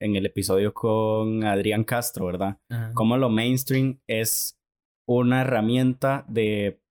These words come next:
Speaker 1: de construcción de poder simbólico, ¿verdad?
Speaker 2: Ujú.
Speaker 1: Eh, o co-, o construcción, digamos, de, de este imaginario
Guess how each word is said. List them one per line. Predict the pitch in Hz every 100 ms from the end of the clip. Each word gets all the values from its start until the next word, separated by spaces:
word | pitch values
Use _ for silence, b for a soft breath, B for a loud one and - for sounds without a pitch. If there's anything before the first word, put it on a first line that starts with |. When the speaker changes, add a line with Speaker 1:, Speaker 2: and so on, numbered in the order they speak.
| _ -
Speaker 1:
de | 117
construcción | 113 117 - 110 - 110 110
de | 123
poder | 117 107 110
simbólico, | 120 113 131 123 -
¿verdad? | 92 92 104 113 117 123
Speaker 2:
Ujú. | 120 120 123
Speaker 1:
Eh, | 101 101
o | 95 107 107
co-, | 110 107
o | 110 107
construcción, | 113 110 - 101 - 107 110
digamos, | 113 113 120 113
de, | 120 110 101 98
de | 104 101
este | - 117
imaginario | 117 120 117 107 104 107 117 120 101 -